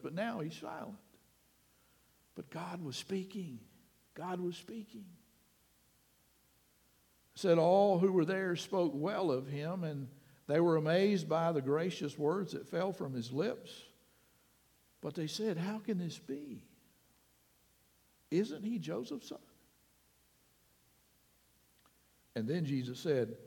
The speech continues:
"Probably you will quote me that proverb, 'Physician, heal yourself,' meaning, why don't you do miracles here in your hometown like you did in Capernaum?"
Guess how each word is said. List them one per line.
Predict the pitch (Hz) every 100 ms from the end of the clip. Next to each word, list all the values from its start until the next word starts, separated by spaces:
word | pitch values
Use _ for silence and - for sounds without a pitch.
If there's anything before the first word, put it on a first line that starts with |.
| - - _ _ _
"Probably | - 190 220 170 135 139
you | 160 147
will | 139
quote | 139 196 202 170 -
me | 147 165 175 180 -
that | 143 160 139
proverb, | - - 240 160 113 107 123 196 185 -
'Physician, | - 139 220 220 185 147
heal | 196 196
yourself,' | 151 139 - - 160
meaning, | 160 175 208 175 120 175 - - _ _ _ _ _ _ _ _ _
why | 170 233
don't | 339 330
you | 359
do | 294 220
miracles | 175 220 214 214 143 143
here | 185 208 202 196
in | 165
your | 160 165
hometown | 175 170 160 196 175 139
like | 151 151 156
you | 151
did | 135 156 143
in | 143 139 131
Capernaum?" | 143 120 - 127 101 98